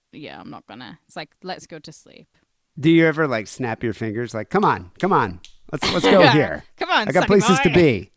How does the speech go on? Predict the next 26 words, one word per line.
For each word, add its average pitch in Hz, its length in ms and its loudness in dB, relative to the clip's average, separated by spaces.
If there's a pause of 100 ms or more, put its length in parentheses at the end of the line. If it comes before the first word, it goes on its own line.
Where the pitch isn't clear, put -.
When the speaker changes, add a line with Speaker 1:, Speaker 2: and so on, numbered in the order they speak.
(360)
Speaker 2:
You 294 180 -6
know? 123 140 2
Speaker 1:
<laughs> - 180 -2
Speaker 2:
Let's - 240 -12
get - 160 -2
Speaker 1:
Time 311 180 2
Speaker 2:
let's 269 140 0
Speaker 1:
is 294 40 -6
money, 381 160 2
Speaker 2:
get 226 40 0
this 208 60 0
Speaker 1:
you 208 100 -2
know? 190 120 6
Speaker 2:
going 127 140 0
here. 107 300 -10 (380)
<laughs> - 120 -8 (2750)
Yeah, 220 220 4
I 208 140 2
think 214 380 -2
your 180 180 4
mistake 165 520 2
was 127 140 -2
going 135 300 4
into 113 240 2
the 92 120 -10
house. - 480 -10